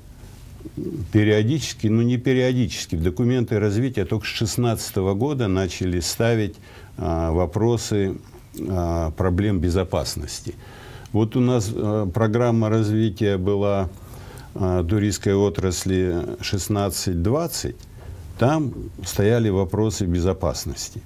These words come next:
Много очень вопросов. Но эту, а, программу не закончили, отменили. И в д-,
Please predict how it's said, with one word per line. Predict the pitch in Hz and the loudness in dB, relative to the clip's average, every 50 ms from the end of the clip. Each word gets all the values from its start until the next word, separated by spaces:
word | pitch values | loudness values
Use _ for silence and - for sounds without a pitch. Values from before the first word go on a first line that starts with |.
| - - - - - - - - - - - - | -18 -20 -20 -20 -20 -20 -20 -20 -20 -16 -4 0
Много | 95 92 104 113 110 92 80 80 | 2 4 4 4 4 2 2 0
очень | 76 73 - - 73 71 | 0 -2 -2 -2 -2 -2
вопросов. | 71 76 80 78 - 71 65 - - - - - | 0 0 -2 -2 -2 -4 -4 -4 -6 -10 -8 -2
Но | - 95 123 143 123 | 0 2 2 2 2
эту, | 131 127 123 - 117 110 107 107 95 - - - - - - - - - - - | 0 0 0 0 2 2 2 2 0 -4 -8 -12 -20 -20 -20 -20 -20 -18 -10 -4
а, | 95 90 87 85 82 80 80 78 76 | -2 0 0 0 0 0 0 -2 -2
программу | 78 - 95 95 92 95 95 92 87 87 82 80 | 0 2 2 4 4 4 4 4 2 2 2 2
не | 82 85 | 2 2
закончили, | 80 73 87 82 - 147 156 170 156 - - 98 80 | 2 0 0 -2 0 -2 -2 -2 -2 -2 -2 0 0
отменили. | 78 76 - - 90 95 110 135 156 165 156 143 127 120 - - - - - - - - - | 0 0 0 0 2 2 2 2 2 2 0 -2 -2 -4 -8 -14 -18 -18 -18 -18 -12 -4 0
И | 123 147 160 | 0 2 2
в | 147 127 123 | 2 0 0
д-, | 117 | -2